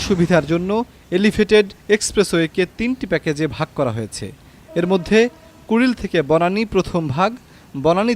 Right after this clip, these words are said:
থেকে তেজগাঁও দ্বিতীয় ভাগ, আর তেজগাঁও থেকে বাকি অংশ তৃতীয় ভাগ। এর মধ্যে প্রথম দুইটি ভাগ অর্থাৎ কুড়িল থেকে তেজগাঁও পর্যন্ত অংশ দুই হাজার বাইশ সালের ডিসেম্বরে খুলে দিতে চায় কর্তৃপক্ষ।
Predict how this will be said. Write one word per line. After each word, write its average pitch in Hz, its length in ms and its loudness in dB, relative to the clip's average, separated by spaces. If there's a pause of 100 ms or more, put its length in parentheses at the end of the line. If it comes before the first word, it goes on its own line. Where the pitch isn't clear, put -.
থেকে 185 160 -4 (120)
তেজগাঁও 175 480 2
দ্বিতীয় 170 280 0 (120)
ভাগ, 180 160 -2 (400)
আর 143 80 0 (120)
তেজগাঁও 208 420 2
থেকে 180 180 -4 (180)
বাকি 151 240 -2 (100)
অংশ 185 160 -6 (180)
তৃতীয় 185 300 -2 (100)
ভাগ। 107 120 -6 (400)
এর 202 120 2
মধ্যে 226 260 2 (240)
প্রথম 220 280 2 (120)
দুইটি 175 200 0 (140)
ভাগ 120 180 -2 (400)
অর্থাৎ 202 280 0 (320)
কুড়িল 233 260 2
থেকে 208 260 -4 (160)
তেজগাঁও 226 460 2
পর্যন্ত 165 360 -2 (140)
অংশ 196 180 -4 (460)
দুই 175 180 2
হাজার 214 220 2 (120)
বাইশ 165 260 4
সালের 226 340 0
ডিসেম্বরে 165 500 -2
খুলে 170 240 0
দিতে 175 180 -4
চায় 214 260 2 (280)
কর্তৃপক্ষ। 202 500 -4